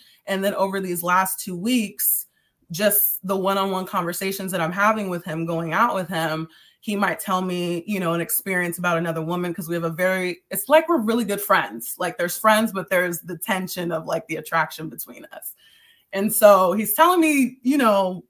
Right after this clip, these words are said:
little bits and pieces of information of these other women. And I'm like, "Okay, that tells me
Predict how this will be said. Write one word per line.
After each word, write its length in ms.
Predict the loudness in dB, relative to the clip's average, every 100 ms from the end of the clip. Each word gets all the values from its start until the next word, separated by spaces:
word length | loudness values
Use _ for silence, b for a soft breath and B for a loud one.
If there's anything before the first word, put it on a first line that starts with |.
| -4
little 340 | 0 0 2
bits 220 | 0 0 0
and 160 | -2
pieces 640 | 0 0 0 -2 -2 -2 -2
of 180 | -4 -4
information 960 | -8 -8 -6 -4 -4 -4 -6 -6 -8 -10 -8
of 120 | -6
these 200 | -6 0
other 200 | 0 0
women. 520 | -2 -2 -2 -4 -8 b b b b b -2
And 520 | 2 4 4 2 -2 0
I'm 160 | 0 2
like, 240 | 0 0
"Okay, 640 | -2 -2 -2 -2 -4 -8 -4
that 300 | 4 4 4
tells 420 | 0 0 0 -2
me 540 | -4 -2 -2 -4 -6